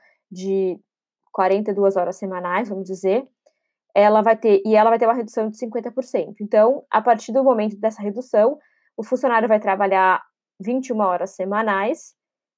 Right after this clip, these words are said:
isso esperamos que isso aqui aconteça num sistema de, de home office, né,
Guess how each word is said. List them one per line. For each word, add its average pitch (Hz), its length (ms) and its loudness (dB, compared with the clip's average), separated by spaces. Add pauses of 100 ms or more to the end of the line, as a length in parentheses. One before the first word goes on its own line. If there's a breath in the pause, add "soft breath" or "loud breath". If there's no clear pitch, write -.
isso 185 520 -4 (320)
esperamos 196 440 -2
que - 80 -20
isso - 80 -2
aqui 190 240 -2
aconteça 190 640 -4
num 180 220 -8
sistema 180 460 -6
de, 180 560 -8
de 180 320 -10
home 214 180 0
office, 233 480 2
né, 190 260 -2